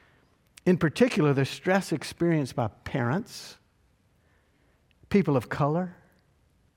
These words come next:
teachers, students and healthcare workers. I don't know how to weight the comparative stress of anyone's particular responsibility.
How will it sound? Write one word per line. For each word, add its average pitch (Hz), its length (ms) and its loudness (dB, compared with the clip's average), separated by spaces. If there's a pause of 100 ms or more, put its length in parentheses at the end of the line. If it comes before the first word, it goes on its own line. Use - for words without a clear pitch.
(280)
teachers, 196 720 0 (560)
students 196 500 4
and 131 140 2
healthcare 185 500 2
workers. 202 480 0 (180)
I 180 120 6
don't 233 140 0
know 156 80 4
how 143 120 4
to 131 100 2
weight 131 380 2
the 143 60 0
comparative 190 760 -2
stress - 380 -4
of 147 80 2
anyone's 160 340 0
particular 160 360 -2
responsibility. 151 880 2